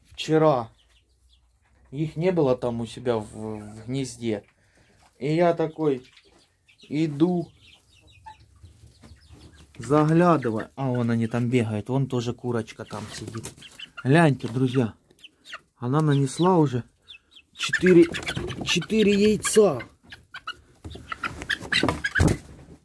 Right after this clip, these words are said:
Только почему они у нее разноцветные, я не пойму. Может, залазила. Опа, откуда они там вылазят? Хм.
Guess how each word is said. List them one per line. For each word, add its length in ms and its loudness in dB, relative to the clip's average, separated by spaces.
Только 240 2
почему 540 4
они 200 2
у 40 4
нее 260 4
разноцветные, 880 0
я 60 2
не 120 0
пойму. 500 -4
Может, 720 4
залазила. 1000 4
Опа, 340 -6
откуда 460 0
они 180 2
там 220 -4
вылазят? 420 -2
Хм. 300 4